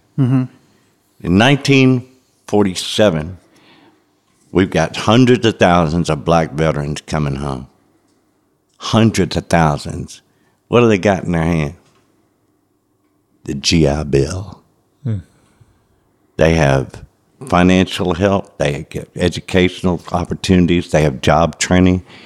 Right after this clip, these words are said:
Speaker 2: What do they have? Money. They have a financial base they've never had. And also, how do you think they were treated in France? Like kings.
Speaker 1: Mm-hmm.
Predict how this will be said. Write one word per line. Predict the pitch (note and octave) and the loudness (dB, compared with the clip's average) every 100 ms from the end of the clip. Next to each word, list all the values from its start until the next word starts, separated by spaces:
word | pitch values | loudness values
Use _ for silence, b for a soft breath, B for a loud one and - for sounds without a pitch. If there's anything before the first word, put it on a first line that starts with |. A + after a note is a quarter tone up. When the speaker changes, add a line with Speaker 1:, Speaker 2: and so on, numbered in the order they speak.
| B B B B B B _ | B B B B B B _
Speaker 2:
What | - | -8
do | C3+ | -4
they | C3+ | -2
have? | C#3 - - _ _ _ _ _ | -4 -6 -16 _ _ _ _ _
Money. | - F#2+ E2 - _ _ _ _ _ _ _ _ | -4 -4 -4 -12 _ _ _ _ _ _ _ _
They | E2 | 0
have | E2 | 2
a | D#2 | 2
financial | - G#2+ A#2+ A2+ A2 | 2 2 4 2 0
base | F#2+ F2+ E2+ - | 4 4 4 0
they've | D2+ | -2
never | D#2 D#2 D2+ C2+ | 2 2 2 0
had. | D2 C2 - _ _ _ _ b b b b b b | -4 -8 -10 _ _ _ _ b b b b b b
And | - D#2+ | -4 0
also, | A#2 E3 - D2+ - - _ _ _ _ _ _ _ _ _ | 2 2 -2 -6 -8 -18 _ _ _ _ _ _ _ _ _
how | C3+ | 0
do | D3+ | 2
you | |
think | B2 A#2 - | 4 2 2
they | |
were | G2+ | 2
treated | E2+ - A2 F2+ | 2 0 2 2
in | D#2+ | 0
France? | D2 F2 D#2+ D2+ - - - - _ _ _ _ _ _ _ _ | -2 0 0 -2 -10 -12 -14 -18 _ _ _ _ _ _ _ _
Like | D#2 D#2 E2 - | -2 0 -2 -6
kings. | - - F#2+ D2+ D2+ D#2 A2+ G#2+ - - | -6 2 4 4 0 -6 -10 -12 -12 -4
Speaker 1:
Mm-hmm. | B2 A#2 | -2 -2